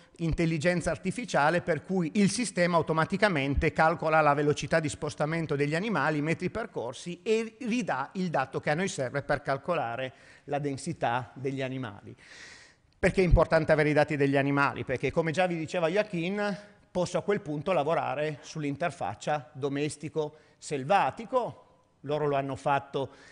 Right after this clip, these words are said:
eh, a casa loro in Spagna, ma posso farlo anche in, eh,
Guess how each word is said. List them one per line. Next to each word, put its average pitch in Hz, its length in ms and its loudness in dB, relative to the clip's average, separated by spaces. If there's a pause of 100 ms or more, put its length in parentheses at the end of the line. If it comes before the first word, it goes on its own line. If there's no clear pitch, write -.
(120)
eh, 120 80 -8
a 127 360 -6
casa 139 280 -4
loro 147 180 -2
in 220 100 -8
Spagna, 196 460 -4
ma 165 160 -4
posso 160 500 -4
farlo 165 760 -2
anche 147 580 -4 (380)
in, 156 320 -4
eh, 131 360 -8